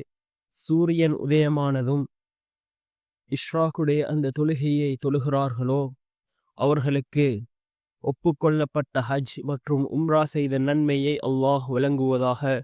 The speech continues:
அல்லாஹ்வினுடைய தூதர் ஸல்லல்லாஹு அலைஹி வஸல்லம் அவர்கள் கூறினார்கள்.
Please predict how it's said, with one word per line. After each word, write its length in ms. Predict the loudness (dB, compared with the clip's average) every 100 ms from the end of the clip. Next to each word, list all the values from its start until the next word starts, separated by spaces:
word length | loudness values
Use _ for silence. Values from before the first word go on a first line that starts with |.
| -10 _ _ _ _
அல்லாஹ்வினுடைய 680 | 2 4 2 0 0 2 2 2
தூதர் 360 | 0 2 0
ஸல்லல்லாஹு 680 | -4 -2 0 0 2 0 0 -2
அலைஹி 280 | -2 -2 -6
வஸல்லம் 460 | -6 -4 -2 -2
அவர்கள் 460 | -2 -2 -2 -4 -4
கூறினார்கள். 640 | -2 -2 -2 -6 -8 -12